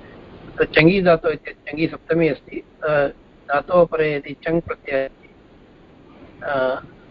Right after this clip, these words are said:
इति अनभ्यासः अपि दत्तमस्ति, अ, इत्यस्य, इत्यस्य अर्थः अस्ति, प-, पूर्वे यत्, यस्य, अ, द्वित्वं न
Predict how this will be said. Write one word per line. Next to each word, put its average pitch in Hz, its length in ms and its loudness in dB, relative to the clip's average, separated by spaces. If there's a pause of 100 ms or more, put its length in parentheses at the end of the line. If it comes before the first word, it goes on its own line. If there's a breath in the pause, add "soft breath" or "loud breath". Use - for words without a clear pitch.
(560)
इति - 220 -4 (120)
अनभ्यासः 165 760 2 (320)
अपि 170 180 -6
दत्तमस्ति, - 640 -4
अ, 139 420 -2
इत्यस्य, - 680 -10
इत्यस्य - 340 -14
अर्थः 131 280 -2
अस्ति, - 300 -2 (300)
प-, 156 340 2 (220)
पूर्वे 165 400 4 (760 soft breath)
यत्, - 340 -8
यस्य, - 260 0
अ, 143 260 0 (300)
द्वित्वं 147 720 -4 (320)
न 156 80 -2